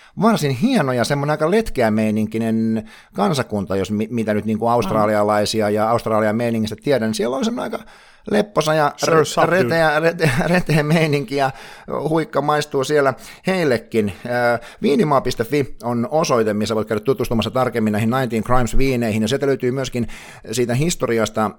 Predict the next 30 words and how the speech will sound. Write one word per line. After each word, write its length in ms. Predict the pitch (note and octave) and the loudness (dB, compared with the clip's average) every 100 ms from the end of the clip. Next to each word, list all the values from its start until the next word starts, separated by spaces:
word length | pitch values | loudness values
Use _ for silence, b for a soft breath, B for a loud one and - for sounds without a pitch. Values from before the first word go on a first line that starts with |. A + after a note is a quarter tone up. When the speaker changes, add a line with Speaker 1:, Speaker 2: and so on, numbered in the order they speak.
| _ - | _ -20
Speaker 1:
ö, 220 | G2 G2 | -12 -6
siinä 240 | D3+ D#3 C3 | -2 -2 -2
mielessä 400 | A#2 G2+ - G#2 | 0 -2 -2 -2
vähän 200 | G#2 G#2+ | -2 -2
tämmöistä 260 | G#2 G2 | -4 -4
tarkempaa 920 | - A#2 G#2+ G#2 F#2+ - F#2+ F#2+ - - - | -4 -4 -2 -6 -6 -4 -2 -2 -2 -6 -6
tietoa, 340 | - A2+ G#2 G2 | -4 -2 -2 -4
että 80 | G2+ | -4
sieltä 240 | G#2+ G#2+ | -2 0
löytyy 360 | B2+ A#2 A#2+ C3 | 0 0 -2 -2
lista 320 | E3+ - A#2 | -4 -6 -6
näistä 280 | F2+ - - | -6 -8 -6
yhdeksästätoista 880 | C3+ C3+ A#2 - F2 - G2 - G2 b b - | -2 0 -2 -4 -12 -6 -6 -4 -8 b b -8
kolttosesta, 880 | E3+ E3+ A2+ - - F#2+ F2+ - | -2 -2 -2 -6 -8 -6 -6 -6
niin 200 | F2 F2+ | -6 -6
kuin 240 | F2 F2+ E2+ F#2+ - G#2+ F#2 | -6 -8 -8 -14 -16 -14 -10
pastori 400 | G2+ G2 - - G2 | -8 -6 -6 -4 -4
Speaker 2:
Vai 100 | B2+ | -2
Kepponen? 520 | - - - F#2 E2+ - - - | -2 -2 -2 -2 -4 -14 -10 -2
Speaker 1:
Ka-, 220 | A#2+ B2 | -2 0
pastori 320 | A#2+ A#2 A2+ | -2 0 -2
Potapov 420 | A2 B2 A#2+ A2 G#2 | 0 0 -2 -4 -2
tämä 220 | G#2+ G#2 G#2 | -2 0 0
vähän 140 | A2+ | -2
niin 60 | A2 | -2
kuin 100 | A#2+ | 0
lanseerasi, 460 | B2 A#2 G#2 A2 | 0 0 -2 -2
kolttosesta 520 | B2 C#3+ C#3 A#2 - | 0 0 0 -4 -2
ja 40 | A#2 | -2
kepposesta, 640 | C3 C#3 A#2+ G#2+ - | -2 -2 -2 -2 -2